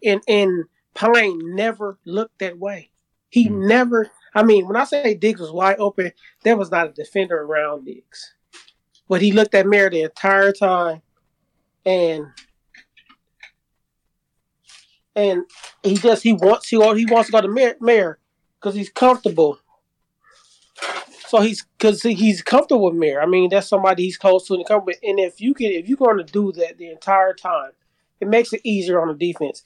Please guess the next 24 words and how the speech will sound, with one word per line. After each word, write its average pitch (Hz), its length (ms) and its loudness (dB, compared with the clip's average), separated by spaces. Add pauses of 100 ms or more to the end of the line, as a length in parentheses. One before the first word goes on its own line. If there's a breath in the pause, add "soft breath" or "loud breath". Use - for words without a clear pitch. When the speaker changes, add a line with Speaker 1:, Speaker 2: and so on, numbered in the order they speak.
(120)
Speaker 1:
So - 140 0
I 208 80 6
think 220 220 2
that's 226 240 2
why 175 460 2 (680)
later 202 220 0
in 214 60 0
the 202 60 -8
game 208 240 0
you 196 60 -12
saw 202 200 0
them 180 180 -6
going 190 280 0
more 190 180 0
to 190 120 -20
their 180 120 -2
ground 165 420 -2
game, 139 300 -6
right? 160 160 -4
They 160 80 -8
started 165 300 -4
pounding 165 380 -4
the 156 60 -14
ball. - 240 -12